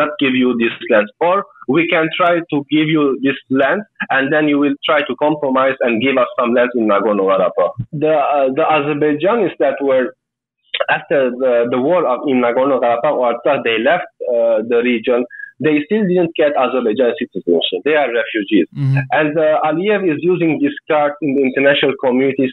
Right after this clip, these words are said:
Speaker 1: saying that, you know, "I have one million refugees." Actually, it's not one million, because four hundred thousand were Armenian refugees. I think the only solution can be, uh,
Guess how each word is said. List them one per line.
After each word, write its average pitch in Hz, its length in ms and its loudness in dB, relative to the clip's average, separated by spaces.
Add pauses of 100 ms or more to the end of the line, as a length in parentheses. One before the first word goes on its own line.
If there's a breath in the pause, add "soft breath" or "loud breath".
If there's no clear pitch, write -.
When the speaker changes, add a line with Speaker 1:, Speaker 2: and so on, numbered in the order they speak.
Speaker 1:
saying 151 280 0
that, 135 200 0
you 151 80 -4
know, 165 120 0
"I 147 120 2
have 147 220 0 (100)
one 131 320 0
million 131 240 0
refugees." 107 480 -2 (100)
Actually, 143 300 0
it's - 140 -4
not 190 220 2
one 117 200 0
million, 127 340 2
because 117 280 2 (120)
four 143 120 2
hundred 120 260 0
thousand 131 400 0
were 110 320 0
Armenian 107 340 2
refugees. 80 460 -2 (240)
I 170 220 2
think 220 260 0
the 190 80 2 (140)
only 196 260 0 (100)
solution 175 440 0
can 156 200 0
be, 165 140 2 (140)
uh, 135 80 2